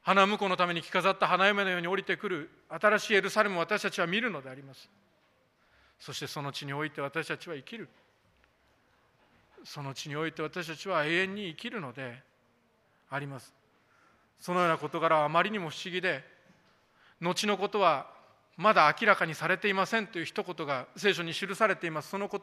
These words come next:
葉をもって、私たちには全てがわからないことを認めなければなりません。しかしながら、目が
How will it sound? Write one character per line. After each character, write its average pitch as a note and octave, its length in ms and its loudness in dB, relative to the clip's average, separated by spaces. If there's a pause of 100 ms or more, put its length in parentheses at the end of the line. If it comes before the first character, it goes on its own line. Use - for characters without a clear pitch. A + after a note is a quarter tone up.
葉 A3+ 60 2
を G3+ 80 0
も G#3 120 -2
っ A#3+ 120 -12
て、 C3+ 240 -8 (580)
私 G3 220 2
た F#3+ 80 2
ち - 80 -10
に F#3+ 80 -2
は F3 60 0
全 A#3+ 260 2
て G#3 100 0
が F3+ 120 4
わ E3+ 100 6
か G#3 140 6
ら B3 80 6
な G#3+ 100 4
い F#3 60 -2
こ F3 100 -12
と A3 160 -2
を D#3+ 100 -4
認 D#3 200 -6
め F#3+ 100 -2
な G#3+ 140 4
け B3+ 100 -2
れ A#3 60 0
ば F#3 80 -2
な D#3 100 -6
り D#3 60 -10
ま D#3 120 -10
せ D3+ 140 -14
ん。 B2+ 80 -14 (1500)
し - 100 -12
か G#3 100 4
し D3 100 -2
な E3+ 80 4
が D#3 80 4
ら、 D3+ 80 4
目 D#3+ 180 6
が D#3+ 320 6